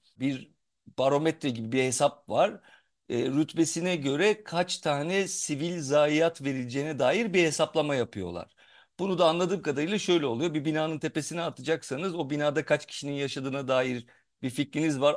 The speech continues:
Ama o esnada o binada bu tahmin ettiğiniz, yani orada tabiri caizse ikameti olanlar dışında işte böyle bir iki katı insan varsa bunu zaten bilemeyiz. Yapacak bir şey yok diyorlar. Ama her rütbeye göre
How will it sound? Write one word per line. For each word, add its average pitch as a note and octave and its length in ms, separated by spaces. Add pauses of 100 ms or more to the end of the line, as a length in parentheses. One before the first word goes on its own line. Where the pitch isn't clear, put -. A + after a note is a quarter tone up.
Ama C3+ 200
o D3+ 80
esnada D3+ 400
o D3+ 140
binada C#3+ 520
bu D3+ 360
tahmin C3+ 340
ettiğiniz, C#3 640 (380)
yani A#2+ 220
orada C3+ 440 (420)
tabiri C3 420
caizse C3+ 320
ikameti C#3+ 580
olanlar D3+ 520
dışında C#3+ 380
işte C#3 400 (340)
böyle C3 260
bir C#3+ 240 (120)
iki - 240
katı D#3+ 240
insan D3+ 400
varsa G3+ 380
bunu F#3+ 140
zaten F#3 420
bilemeyiz. D3+ 400
Yapacak B2+ 400
bir B2+ 40
şey C#3+ 200
yok D3 240
diyorlar. A#2 440 (480)
Ama F3+ 400
her G#3 340
rütbeye F3 480
göre D#3 520